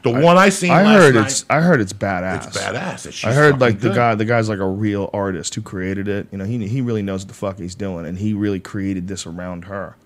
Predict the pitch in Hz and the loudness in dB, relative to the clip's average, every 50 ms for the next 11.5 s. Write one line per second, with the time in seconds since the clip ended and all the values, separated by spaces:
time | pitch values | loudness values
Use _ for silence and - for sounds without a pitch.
0 | _ _ _ _ _ _ - 95 92 90 90 87 90 101 110 _ _ _ _ _ | _ _ _ _ _ _ -14 -10 -8 -8 -8 -8 -8 -10 -12 _ _ _ _ _
1 | _ - _ _ _ - 170 - - 175 175 - - 82 80 - - 113 - - | _ -20 _ _ _ -16 -12 -8 -8 -8 -8 -8 -12 -16 -16 -12 -12 -12 -10 -8
2 | 123 127 127 151 151 151 165 175 170 151 143 147 147 143 127 107 104 104 98 98 | -8 -8 -6 -6 -4 -2 -2 -2 0 0 -2 -2 -2 -2 -4 -4 -6 -6 -6 -6
3 | 95 - 92 95 95 - - 98 92 - 95 90 85 - - 95 90 87 - - | -6 -6 -8 -8 -8 -8 -10 -12 -10 -10 -10 -12 -10 -10 -12 -12 -12 -12 -14 -14
4 | - - - _ _ _ _ _ _ _ _ _ - - - - - _ - - | -16 -16 -18 _ _ _ _ _ _ _ _ _ -20 -20 -18 -20 -20 _ -20 -18
5 | - - 131 117 107 95 95 - - 127 147 156 165 160 - 202 202 202 175 160 | -10 -6 -6 -4 -4 -6 -8 -12 -10 -8 -6 -6 -4 -4 -2 0 2 2 2 2
6 | 147 147 143 135 131 - 147 113 107 101 107 107 101 - - _ - - 160 175 | 2 2 0 0 0 0 0 0 0 0 0 -2 -4 -4 -8 _ -10 -10 -8 -4
7 | 208 226 208 202 - - 160 - - 113 107 101 - 131 117 110 107 98 101 104 | -2 -2 -2 -2 -2 -2 -2 -2 -4 -6 -10 -8 -8 -10 -8 -8 -8 -8 -6 -8
8 | 98 90 - 87 85 - 190 185 127 98 82 85 85 - 120 117 110 107 107 113 | -8 -8 -10 -10 -6 -4 -2 0 0 0 -2 -2 -2 -2 0 0 0 -2 -2 -4
9 | 107 87 90 - - 131 113 113 - 87 87 87 87 85 - - 107 113 120 123 | -4 -4 -6 -4 -4 -4 -4 -4 -6 -10 -10 -8 -10 -10 -10 -8 -6 -6 -6 -6
10 | 123 120 117 113 113 - 123 117 - - - 85 - - 120 127 - 80 85 113 | -6 -8 -10 -10 -10 -10 -12 -12 -14 -16 -20 -16 -10 -8 -8 -8 -6 -4 -6 -6
11 | 117 - 117 117 113 120 127 120 120 120 | -6 -6 -10 -12 -10 -10 -10 -10 -12 -12